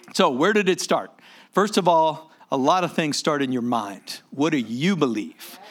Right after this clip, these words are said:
And we had some limiting beliefs. You know, we rented for so long, so many decades. When you move around in the military,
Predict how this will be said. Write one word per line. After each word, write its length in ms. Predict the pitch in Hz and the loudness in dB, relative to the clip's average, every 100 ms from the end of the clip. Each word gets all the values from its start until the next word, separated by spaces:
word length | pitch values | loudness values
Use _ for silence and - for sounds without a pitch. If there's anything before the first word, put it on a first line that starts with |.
| - - | -12 -2
And 140 | 151 | 0
we 120 | 208 | 2
had 120 | 277 240 | 0 0
some 160 | 208 | 2
limiting 460 | 185 247 214 139 113 | 2 2 2 0 0
beliefs. 640 | 120 113 98 - - - - - - | 0 -2 -4 -6 -8 -8 -14 -14 -4
You 80 | |
know, 260 | 143 139 156 | -2 0 -2
we 240 | 139 165 | -2 -2
rented 420 | 160 123 233 214 143 | -2 0 0 -2 -2
for 120 | 151 | -6
so 280 | - 214 214 | -4 -4 -2
long, 360 | 190 202 156 | -2 -2 -2
so 160 | 117 156 | -4 -2
many 220 | 196 170 | -2 -2
decades. 500 | 165 196 196 135 113 | -2 -2 -2 -4 -2
When 80 | 131 | -2
you 100 | 120 | 0
move 220 | 131 175 | 0 0
around 280 | 170 170 175 | 0 -2 -2
in 100 | 156 | -2
the 60 | 127 | 0
military, 680 | 143 185 160 143 127 123 | 0 -2 -4 -4 -2 -4